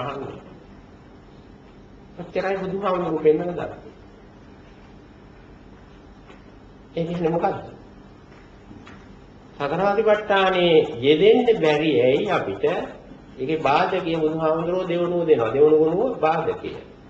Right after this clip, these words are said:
කොයි වෙලේද සතර සතිපට්ඨානය වැඩෙන්නේ නැත්තේ? ඔයගොල්ලන්ගේ එතන තියෙන අඩුව නම් සතර සම්‍යක් ප්‍රධාන වීර්යය. වීර්යය නෑ. දැන් ඔය වීරිය නැති එකට අපිට කියන්න හේතු තියෙනවා. දරුවෝ මලවනවා කියයි,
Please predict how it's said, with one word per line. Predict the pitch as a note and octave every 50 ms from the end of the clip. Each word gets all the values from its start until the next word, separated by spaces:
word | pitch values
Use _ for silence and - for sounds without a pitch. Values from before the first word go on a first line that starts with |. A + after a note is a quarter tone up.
| - - - - - - - - - - - - - - - - -
කොයි | - D#3+ F#3 G#3
වෙලේද | A3+ A#3+ A#3+ B3+ B3 -
සතර | G#3+ F#3 F3+ F3 F3 F3
සතිපට්ඨානය | E3+ E3+ E3 D#3+ D#3+ D#3 D#3 - D#3 C#3+ C#3+ C#3+ D3 D3 C#3 C3 C3 C3+ B2+ A#2+ - - - - - - -
වැඩෙන්නේ | - C#3 C#3+ D3+ E3 A3 G#3+ F#3 C#3
නැත්තේ? | A#2+ A#2 A2+ - - B2
ඔයගොල්ලන්ගේ | B2 B2+ C3 C3+ C3+ C#3 C3+ C3+ C3 C3 C3+ C#3 C#3 - - -
එතන | D3 C#3 - D#3 D#3 D#3
තියෙන | D#3 D#3 D#3 D3 D3
අඩුව | C3 A#2+ A#2 A#2+ B2 B2+ B2
නම් | A#2 A#2 A2+ C3 E3+ A3 - - - - - - - - - - - - - - - - - - B2+ B2+ - - - - - - - - - -
සතර | - - D#3+ E3 F#3 G3 A3 A3+ - - - - - - - -
සම්‍යක් | - - E3 D#3+ D#3 D#3+ D#3+ E3 E3
ප්‍රධාන | - F3+ F3 F3 G3 G#3 A3 A#3 A3+ A3+
වීර්යය. | G#3+ F#3+ F#3 F3+ E3 - - - - - - F3 - - E3+ - - - -
වීර්යය | D#3 D3+ D#3+ F#3 G#3+ A#3 C4 D#4+
නෑ. | D#4 D#4 - - - - - - - - - - - - - - - - - - - - - - - - - - - - - - - - - - - - - - - - - - - -
දැන් | C#3+ C3 - -
ඔය | - B2+ C3+ C3
වීරිය | A2+ A#2 C3+ D3+ F3 G3 A3 A#3
නැති | B3+ B3+ A#3 A3+ G3
එකට | F3 D#3+ C#3+
අපිට | B2 A2 - E3+ F#3 G#3
කියන්න | G#3 G#3 A3 A3+ A#3 A#3+
හේතු | A#3 A3 G#3 G3 - F#3+ D#3
තියෙනවා. | D3 C#3+ C3 A#2+ B2 A2+ A2 A2+
දරුවෝ | A#2+ C3 C3+ D3 D3 C#3
මලවනවා | C3+ C3 C3 B2+ B2+ B2 A#2+ A#2+ G#2+ G#2 G#2
කියයි, | G2+ G2 F#2 F2+ A#2 B2 B2+